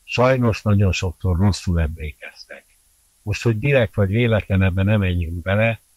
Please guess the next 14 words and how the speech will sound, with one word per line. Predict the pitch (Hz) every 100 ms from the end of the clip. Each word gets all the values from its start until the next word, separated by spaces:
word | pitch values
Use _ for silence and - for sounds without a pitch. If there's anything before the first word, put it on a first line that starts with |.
| _ _
hála | 120 127 123 110
jó | 101 101
Istennek, | 107 - 110 107 110 113 -
ezeket | 104 101 98 101
a |
rosszul | 101 139 - 104 98
emlékező | 98 95 - 92 90 87
tanúkat | 104 107 101 107 107 - _ _ _
mind | 104 123 131 127 - _ _
cáfolni | - 98 87 - 87 87 85
lehetett | 87 87 - -
az | 87 85
eljárás | 87 90 85 78 76 -
során, | - 113 110 104